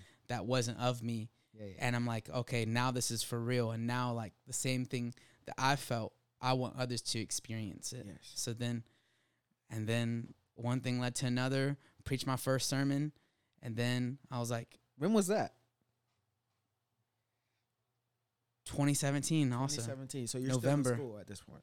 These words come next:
Speaker 1: Yeah, I was still in high
Speaker 2: Okay.
Speaker 1: school.
Speaker 2: Still in school.
Speaker 1: The, I think one thing, one thing that kept me going, um, because I've, I'm twenty-two now. I
Speaker 2: Mm-hmm.
Speaker 1: was sixteen at the time.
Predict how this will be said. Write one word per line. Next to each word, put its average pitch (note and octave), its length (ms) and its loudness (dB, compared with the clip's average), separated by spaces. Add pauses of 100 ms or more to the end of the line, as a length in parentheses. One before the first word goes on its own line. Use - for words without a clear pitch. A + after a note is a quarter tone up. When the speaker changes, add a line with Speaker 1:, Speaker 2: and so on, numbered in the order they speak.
(120)
Speaker 1:
Yeah, C#3 200 2
I C#3 40 2
was B2+ 120 2
still D3 200 2
in C3 60 2
high C3 180 -2
Speaker 2:
Okay. C3 80 0
Speaker 1:
school. A#2+ 300 -4 (480)
Speaker 2:
Still B2+ 340 -6
in C3 80 -4
school. A2+ 380 -10 (180)
Speaker 1:
The, E3+ 220 6
I E3+ 80 6
think B3 360 6
one D#3 420 4
thing, E3+ 360 2 (320)
one D3+ 320 4
thing F#3+ 220 4
that C#3 220 0
kept D#3 300 2
me C#3 160 2
going, C3+ 440 0 (840)
um, C3 340 4
because C3 600 0
I've, C#3 340 2 (1400)
I'm A#2+ 140 -6
twenty-two C#3+ 480 2
now. A#2 380 0 (160)
I C3+ 40 -4
Speaker 2:
Mm-hmm. B2 120 0
Speaker 1:
was - 320 -6 (400)
sixteen - 560 0
at B2 120 -4
the B2+ 80 -8
time. A#2+ 360 -6